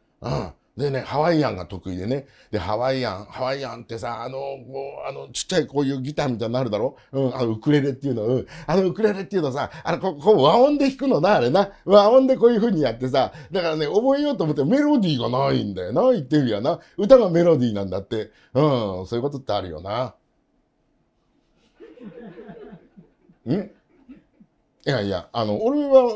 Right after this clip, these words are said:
ウクレレとかやらないよ。うん。で、何？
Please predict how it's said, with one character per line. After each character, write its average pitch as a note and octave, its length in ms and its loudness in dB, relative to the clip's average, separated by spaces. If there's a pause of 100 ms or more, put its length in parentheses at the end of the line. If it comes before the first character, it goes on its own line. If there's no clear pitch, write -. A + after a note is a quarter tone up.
(100)
ウ E3+ 80 -4
ク G3 80 -4
レ F#3 80 2
レ F3 160 0
と E3 80 -6
か C3+ 100 -4
や G2+ 120 2
ら G#2+ 80 -2
な G#2 100 -4
い G2 80 -4
よ。 D#3 140 -6 (1120)
う C#3 100 -6
ん。 F2 220 -8 (880)
で、 D3+ 220 -2 (1160)
何？ G2+ 380 -6